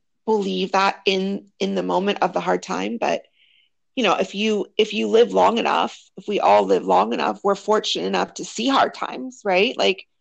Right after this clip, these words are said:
there's a blessing and a curse in everything. So there are lessons to be learned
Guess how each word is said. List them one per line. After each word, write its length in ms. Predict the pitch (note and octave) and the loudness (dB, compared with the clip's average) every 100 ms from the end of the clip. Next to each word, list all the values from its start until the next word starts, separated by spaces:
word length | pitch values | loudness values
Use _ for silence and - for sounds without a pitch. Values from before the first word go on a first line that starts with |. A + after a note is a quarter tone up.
| _ _ | _ _
there's 180 | B3 A#3+ | -4 0
a 80 | A#3 | 2
blessing 400 | A#3 A#3+ A#3+ C4+ | 2 0 0 -4
and 120 | A#3+ | -4
a 40 | A3 | -4
curse 300 | - G3+ - | -2 -2 -2
in 80 | F#3 | -2
everything. 760 | F#3+ G#3 G3+ - - A#3 B3 _ _ _ _ _ _ | -2 -2 -6 -8 -14 -12 -14 _ _ _ _ _ _
So 560 | - - G3+ G3 F#3+ G3 | -4 2 4 6 4 2
there 260 | G3 G3+ G3 | 2 2 4
are 760 | - F#3 F3+ F3+ F#3 F#3 - - | 4 4 4 4 4 2 -2 -4
lessons 460 | G3 F#3+ A3 G#3 - | -2 -2 -4 -14 -10
to 100 | F#3 | -6
be 100 | F3+ | -4
learned 460 | F3 E3+ G#3+ C#4 | -2 -2 -4 -8